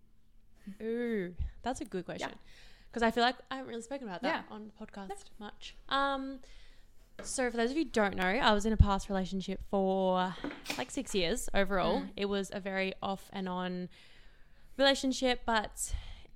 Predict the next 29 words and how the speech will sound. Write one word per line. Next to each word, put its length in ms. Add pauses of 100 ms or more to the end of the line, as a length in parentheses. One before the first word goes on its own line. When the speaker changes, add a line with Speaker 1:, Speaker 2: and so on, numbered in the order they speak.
(180)
Speaker 1:
it 120
was, 180
like, 220
I 100
guess 300
you'd 120
say, 140
my 180
first 360
love 420 (100)
and 360
all 160
those 240
things. 480 (520)
Um, 300
we 140
met 260
doing 380
acro, 520
so 200
we 80
both 200
had 140
the 100
same 280
passions, 580
and 140
I 100
think 380